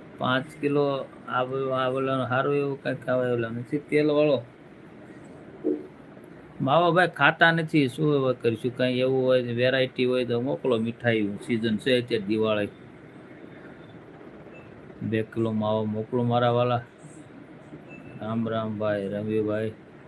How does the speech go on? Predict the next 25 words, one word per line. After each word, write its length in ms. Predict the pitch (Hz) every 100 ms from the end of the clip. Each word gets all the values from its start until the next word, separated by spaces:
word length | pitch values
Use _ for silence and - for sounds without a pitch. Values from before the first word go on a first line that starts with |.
| - - - - - - -
તો 120 | 123 127
ચાલો 340 | 139 160 160
રવિભાઈ, 600 | 151 156 151 147 147 147
દીપકભાઈ 920 | 135 143 143 135 135 143 143 143 139 143 -
અને 460 | 131 135 135 131 131
ગેમિંગવાળા 760 | 131 135 139 139 135 135 139
ભાઈ, 340 | 131 131 143 147 - - - - - - - - - -
બધા 360 | 127 127 135 139
મિત્રોનો 840 | 135 135 135 131 131 131 127 127 - - -
ખૂબ 140 | 131 120
ખૂબ 180 | 139 131
આભાર 400 | 127 135 135 131
આપણી 220 | 127 127
ચેનલમાં 440 | 131 131 127 131
જોડાવા 320 | 123 127 127
બદલ 340 | 127 135 139 127
અને 200 | 120 120
બધા 360 | 123 123 127
મિત્રોને 500 | 127 123 127 127 123
શુભરાત્રિ 840 | 120 131 120 127 127 - - 139 156 - - - - - - - - -
અને 200 | 117 120
જય 220 | 135 143
માતાજી 420 | 135 123 113 104
મારા 240 | 104 101 101
વાલા. 300 | 101 101